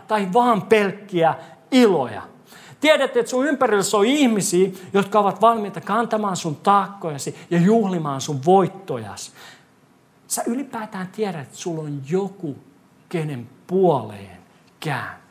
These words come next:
Ja ennen kaikkea seurakuntana istut-, istutettuna olemisessa on kyse siitä, että sä tiedät, että kaikki valtias Jumala, joka kykenee tekemään monin verroin enemmän kuin sä osaat pyytää tai edes kuvitella,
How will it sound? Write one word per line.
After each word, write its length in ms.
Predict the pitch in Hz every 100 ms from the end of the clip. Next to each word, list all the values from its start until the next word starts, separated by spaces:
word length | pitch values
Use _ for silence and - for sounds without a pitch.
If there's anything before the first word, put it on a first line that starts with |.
| - - - _ _ _ _
Ja 80 | 165
ennen 360 | 247 370 381 269
kaikkea 360 | 269 214 220
seurakuntana 1080 | 214 285 269 254 247 - 220 220 226 226 139
istut-, 460 | 254 285 254 - 226 220 226
istutettuna 680 | 269 277 220 202 208 202
olemisessa 400 | 202 214 185 -
on 60 | 165
kyse 280 | - 220 175
siitä, 500 | - - 208 147 117 - - - -
että 180 | 160 143
sä 60 | -
tiedät, 680 | 214 220 170 127 120 - - _ - - -
että 160 | 175 -
kaikki 380 | 202 233 233 214
valtias 480 | 196 180 160 135 -
Jumala, 300 | 220 165 127
joka 240 | 135 -
kykenee 480 | - 180 175 165 143
tekemään 460 | - 175 175 156
monin 400 | 160 180 220 220
verroin 340 | 190 214 185 185
enemmän 220 | 202 160
kuin 100 | 151
sä 160 | 156 156
osaat 360 | 143 143 -
pyytää 400 | 196 208 196 165
tai 280 | - 160 147
edes 200 | 156 -
kuvitella, 600 | - 214 196 - 120 117